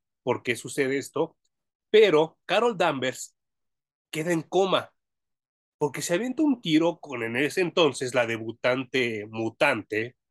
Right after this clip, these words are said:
Rogue, y cuando Rogue toca a Carol Danvers, le absorbe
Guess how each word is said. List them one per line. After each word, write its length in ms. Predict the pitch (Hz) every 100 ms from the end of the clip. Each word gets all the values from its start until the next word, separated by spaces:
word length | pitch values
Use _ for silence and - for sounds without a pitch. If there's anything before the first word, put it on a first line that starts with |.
| _ _ _ _ _ _
Rogue, 440 | 110 175 240 - - _ _ _ _ _ _
y 100 | 165
cuando 340 | 147 156 151 147
Rogue 320 | 165 226 -
toca 240 | 233 - 233
a 60 |
Carol 280 | 220 220 208
Danvers, 560 | 196 175 135 156 - _ -
le 140 | 131
absorbe 760 | 127 - 156 160 170 185 190